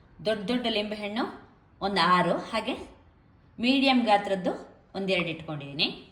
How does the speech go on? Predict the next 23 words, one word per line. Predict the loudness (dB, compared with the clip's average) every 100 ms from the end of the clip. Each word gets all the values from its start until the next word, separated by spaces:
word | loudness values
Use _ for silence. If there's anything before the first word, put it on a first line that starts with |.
| -20 -10 -6
ಮೆಣಸಿನಕಾಯಿ | -6 -6 -8 -6 -4 -4 -4 -8
ಇಪ್ಪತ್ತು, | -4 -6 -4 -8 -6
ನಾನಿಲ್ಲಿ | -6 -4 -2 2
ಬ್ಯಾಡಗಿ | 2 2 -2
ಮೆಣಸಿನಕಾಯಿ | -4 -6 -6 -4 -4
ಇಟ್ಕೊಂಡಿದ್ದೀನಿ. | -4 -8 -10 -8 -8 -8 -12 -20 _ -6
ಉಪ್ಪು | -4 -2 -4 -4
ರುಚಿಗೆ | -6 -6 -8
ತಕ್ಕಷ್ಟು, | -8 -8 -8 -8 -8 -4
ನಾನಿಲ್ಲಿ | -4 -2 -6 -8 -6 -4
ಎರಡು | -4 -4
ಟೇಬಲ್ | -4 -4 -6
ಸ್ಪೂನ್ | -8 -8
ಇಟ್ಕೊಂಡಿದ್ದೀನಿ. | -6 -6 -6 -6 -6 -10 -12 -20 -20 -20 -10
ಹಾಗೆ | -6 -4 -2 0
ಬೆಲ್ಲ, | 0 2 0 -2 -8 -20 -20 -20 -20 -20 _ -10 -4
ನಾನು | -4 -2
ಜೇನಿ | 2 4 2
ಬೆಲ್ಲ | 2 0 -2
ಇತ್ತಾದ್ರಿಂದ | -4 -6 -4 -2 -2
ಅದನ್ನೇ | -2 -4
ಇಟ್ಕೊಂಡಿದ್ದೀನಿ, | -4 -6 -6 -6 -4 0
ಕಾಲ್ | 2